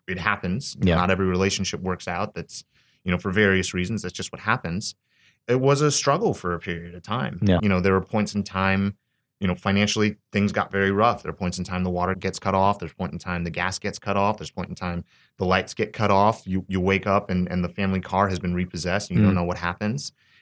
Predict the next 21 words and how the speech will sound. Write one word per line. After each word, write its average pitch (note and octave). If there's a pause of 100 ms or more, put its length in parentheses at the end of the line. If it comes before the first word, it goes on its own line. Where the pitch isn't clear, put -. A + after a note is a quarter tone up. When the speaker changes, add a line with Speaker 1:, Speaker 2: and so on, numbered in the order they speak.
(140)
Speaker 1:
And, G2
you A2
know, F#2+
you F#2
have G#2+
to A2
carry G#2
on. G2+
Your, F2+
your F2+
brothers G2
have G#2
to G#2
carry G2+
on. G#2+
Your F#2
mother F#2+
has F#2+
to -
carry F2+
on. F2